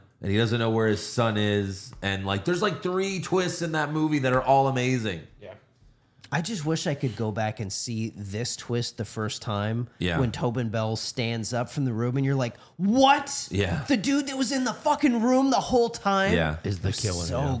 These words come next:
Speaker 3: good.
Speaker 1: So awesome.
Speaker 3: So good. 'Cause you think it's gonna be Zepp and it's like, "That's so lazy.
Speaker 1: Yeah, exactly.
Speaker 3: That's so predictable." It was so
Speaker 1: 'Cause that's
Speaker 3: good.
Speaker 1: most of these shitty movies.
Speaker 3: Such a great twist.
Speaker 2: Yeah.
Speaker 1: Yeah.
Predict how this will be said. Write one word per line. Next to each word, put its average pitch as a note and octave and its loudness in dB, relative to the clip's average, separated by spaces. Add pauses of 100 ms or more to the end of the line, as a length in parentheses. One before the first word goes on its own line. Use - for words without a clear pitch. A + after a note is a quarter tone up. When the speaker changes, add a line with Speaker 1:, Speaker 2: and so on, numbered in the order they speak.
Speaker 3:
good. F#2+ -10 (160)
Speaker 1:
So D2+ -2
awesome. - -8
Speaker 3:
So - -6
good. A2+ -4
'Cause E3+ -2
you F#3 0
think G3+ -2
it's G3+ -4
gonna F3 2
be D#3 2
Zepp C3+ 0
and B2+ -4
it's - -8
like, D#3 -10
"That's - -8
so F#3+ -4
lazy. A2+ -2
Speaker 1:
Yeah, B2 0
exactly. A2 0
Speaker 3:
That's D#3 -4
so F3+ -4
predictable." B2+ -2 (240)
It - -16
was A2 -14
so C3+ -2
Speaker 1:
'Cause C3 2
that's A#2+ 2
Speaker 3:
good. C3+ -2
Speaker 1:
most C#3 2
of C3 -2
these A2+ 0
shitty G#2 -2
movies. G2 -4
Speaker 3:
Such D3+ -4
a C3 0
great G#2+ -6
twist. - -10 (100)
Speaker 2:
Yeah. - -12 (480)
Speaker 1:
Yeah. D#2 0